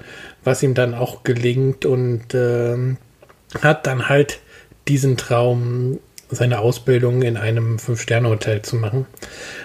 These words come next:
Und ja, bekommt tatsächlich eine Absage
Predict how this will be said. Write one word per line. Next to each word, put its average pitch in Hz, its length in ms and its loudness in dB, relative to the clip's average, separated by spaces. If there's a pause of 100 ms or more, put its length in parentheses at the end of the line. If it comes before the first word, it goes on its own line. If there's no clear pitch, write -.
(240)
Und 113 520 0 (760)
ja, 131 380 0 (440)
bekommt - 300 2
tatsächlich 139 640 0
eine 139 300 4
Absage 135 720 2